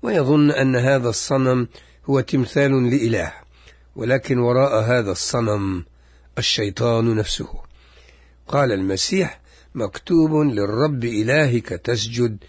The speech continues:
وإياه وحده تعبد.'" ثم التجربة الثالثة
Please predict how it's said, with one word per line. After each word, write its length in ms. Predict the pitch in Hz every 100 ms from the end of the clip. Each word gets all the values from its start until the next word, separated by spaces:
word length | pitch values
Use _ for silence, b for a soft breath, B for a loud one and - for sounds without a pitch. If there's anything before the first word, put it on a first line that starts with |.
| b b b -
وإياه 920 | 101 107 95 98 120 113 110 113 110 95 b b -
وحده 680 | 98 - 107 110 107 104 98
تعبد.'" 420 | 117 87 78 - - - _ _ _ - _ _ _ - _ B B B B B B -
ثم 260 | 208 214
التجربة 800 | 208 208 - 156 - 147 147 151
الثالثة 680 | 160 - 196 208 151 90